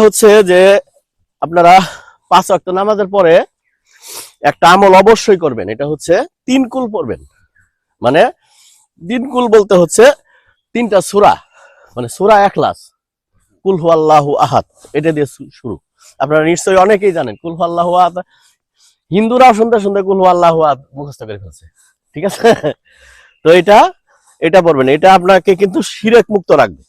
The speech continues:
ঠিক আছে? আপনার ইমানের প্রোটেকশন, মানে একটা বান্দা যখন এই কুল হু আল্লাহু আহাদ পড়ে, তখন সে তার ইমানটাকে রিফ্রেশ দিল, ঠিক আছে? তারপরে সূরা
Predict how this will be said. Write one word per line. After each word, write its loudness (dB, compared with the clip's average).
ঠিক -10
আছে? -6
আপনার -2
ইমানের 2
প্রোটেকশন, -10
মানে -2
একটা 0
বান্দা 2
যখন 0
এই -2
কুল -2
হু 0
আল্লাহু 0
আহাদ 0
পড়ে, 2
তখন -2
সে -4
তার 2
ইমানটাকে 2
রিফ্রেশ -2
দিল, -8
ঠিক -8
আছে? 2
তারপরে 2
সূরা 2